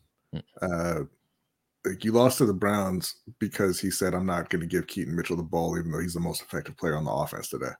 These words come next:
Speaker 2: I'm just not gonna do it." That's why you lost that game. Period. <sighs> That,
Speaker 1: Yeah.
Speaker 2: that,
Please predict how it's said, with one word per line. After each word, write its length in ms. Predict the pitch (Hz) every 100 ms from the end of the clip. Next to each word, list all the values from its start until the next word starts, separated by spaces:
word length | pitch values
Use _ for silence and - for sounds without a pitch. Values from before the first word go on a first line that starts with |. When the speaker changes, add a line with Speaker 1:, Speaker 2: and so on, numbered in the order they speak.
| _ _ _ _ -
Speaker 2:
I'm 80 | 98
just 120 | 90
not 120 | 87
gonna 120 | 71
do 160 | 71 71
it." 60 | - _ _ _ _ _ _ -
That's 180 | 90 -
why 100 | 98
you 100 | 92
lost 200 | 85 85
that 140 | 71
game. 200 | 76 - - _ _ _ _ _ _ _ _ _ -
Period. 440 | - 98 - - - - - - _ -
<sighs> 60 | - - - - - - - - - -
That, 240 | 92 87
Speaker 1:
Yeah. 60 | 101
Speaker 2:
that, 160 | 104